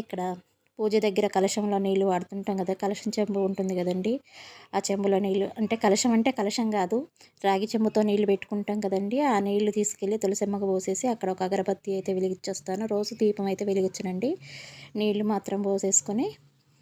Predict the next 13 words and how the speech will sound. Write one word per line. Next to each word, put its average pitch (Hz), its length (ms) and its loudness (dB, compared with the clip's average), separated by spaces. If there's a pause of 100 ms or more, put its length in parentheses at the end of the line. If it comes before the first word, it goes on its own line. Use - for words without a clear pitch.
(160)
దీ-, 214 220 2 (140)
అది 185 220 2
అగరబత్తి 208 420 4
అయితే 220 220 0
వెలిగించుకొని 190 520 0
వస్తాను. 196 380 -2 (840)
ఇంకా 196 160 -2 (140)
ఈ - 20 0 (140)
అగరత్తులు 190 440 0
వెలిగించుకొని 196 540 0
వచ్చిన 185 200 -4 (120)
తర్వాత 190 340 2 (460)
ఇంక 208 140 -8